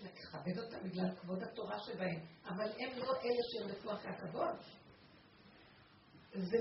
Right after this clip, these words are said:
נקרא בשבילי, לא שלהם. הנקודות התבלבלו פה ואנחנו בתת רמה. מה זה הכוונה לעטוף את עצמנו בענן? אותם בני לוי בחרו עד צאת נשמתם,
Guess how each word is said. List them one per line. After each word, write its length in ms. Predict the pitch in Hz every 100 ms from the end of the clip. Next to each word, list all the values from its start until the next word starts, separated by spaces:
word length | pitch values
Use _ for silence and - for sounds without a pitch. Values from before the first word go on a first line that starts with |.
| 226
נקרא 240 | - 220 226
בשבילי, 540 | 277 - 233 269 294
לא 80 | 220
שלהם. 600 | 233 247 226 - 294 185 - - - - - - -
הנקודות 640 | 202 196 - 175 277 -
התבלבלו 760 | 165 - 196 233 214 208 208 -
פה 80 | 247 185
ואנחנו 440 | 175 190 - 190
בתת 320 | 170 - 175 -
רמה. 200 | 156 151 151 - - -
מה 140 | 233 403
זה 60 | - -
הכוונה 480 | 254 220 208 226 208
לעטוף 360 | 185 - 202
את 140 | - -
עצמנו 400 | - - 185 180
בענן? 440 | 160 156 156 151 147 - - - - - -
אותם 480 | 170 - 269 294 190
בני 320 | 208 208 247 240 -
לוי 480 | 190 185 147 240 196 - - - - 180
בחרו 440 | 143 196 - 277 - -
עד 220 | 262 269 605 -
צאת 280 | - - 330
נשמתם, 600 | 311 - - 226 - 220